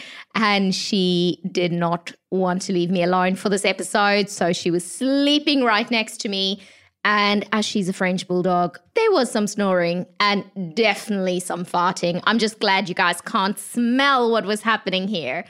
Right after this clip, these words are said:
So let's dig right into this episode. Really excited about this guest. And he is the founder and the C E O of the functional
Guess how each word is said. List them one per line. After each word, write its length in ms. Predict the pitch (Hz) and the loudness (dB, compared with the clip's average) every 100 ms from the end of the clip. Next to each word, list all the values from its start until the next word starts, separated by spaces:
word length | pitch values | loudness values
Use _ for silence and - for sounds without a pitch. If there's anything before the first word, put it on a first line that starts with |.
| - - _ | -18 -20 _
So 680 | - 330 294 294 294 294 - - | -6 0 2 2 2 2 0 -2
let's 440 | 254 277 302 - | 2 2 0 -4
dig 300 | 269 285 262 | -2 0 2
right 380 | 262 254 294 392 | 2 2 4 2
into 320 | 330 294 339 | 2 0 -2
this 220 | 247 262 | -4 -2
episode. 680 | 220 208 - 190 185 185 208 - _ _ _ | -4 -4 -6 -2 0 -2 -6 -14 _ _ _
Really 420 | 214 262 320 277 | -2 0 2 2
excited 500 | 240 - 190 185 190 | 0 0 0 0 -2
about 260 | 208 190 180 | 0 0 0
this 220 | 196 185 | -4 -2
guest. 520 | 196 185 190 - - - - - _ | -2 0 -2 -10 -20 -20 -20 -20 _
And 520 | 240 240 247 240 240 - _ | 0 2 2 2 -2 -4 _
he 260 | 208 262 392 508 | -4 0 2 2
is 460 | 240 226 226 220 233 - | 2 2 2 0 -4 -6
the 280 | 196 226 208 | 0 2 0
founder 760 | - 202 226 320 202 151 147 - | 0 2 2 2 0 0 -2 0
and 140 | 220 | 0
the 60 | 208 | 0
C 400 | - 226 214 202 | -2 -2 0 2
E 40 | |
O 480 | 220 170 151 185 247 - | 2 2 0 -2 -2 -6
of 120 | 202 | -4
the 80 | 220 | -6
functional 920 | - 339 339 320 - 311 302 302 | -4 -2 -2 -4 -2 0 0 0